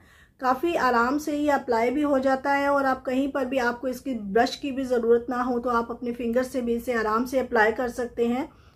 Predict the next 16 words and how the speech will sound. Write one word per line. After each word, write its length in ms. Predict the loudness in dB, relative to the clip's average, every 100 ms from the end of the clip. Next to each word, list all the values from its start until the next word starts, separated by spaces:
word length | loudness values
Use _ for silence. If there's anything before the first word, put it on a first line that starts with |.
| 0
नेक्स्ट 360 | 2 0 0
जो 80 | 4
मेरा 200 | 6 4
प्रोडक्ट 480 | 4 4 4 2 0
है 100 | -2
वो 240 | 0 2 4
है 200 | 4 2
इनसाइड 420 | 0 0 0 0
का 100 | 0
हाइलाइटर, 640 | 2 4 4 4 2 -2
जो 180 | 2 2
कि 140 | 0 0
काफ़ी 340 | -2 0 0
अच्छा 280 | 0 2 2
हाइलाइटर 560 | 6 6 6 4 2 0
है। 200 | 0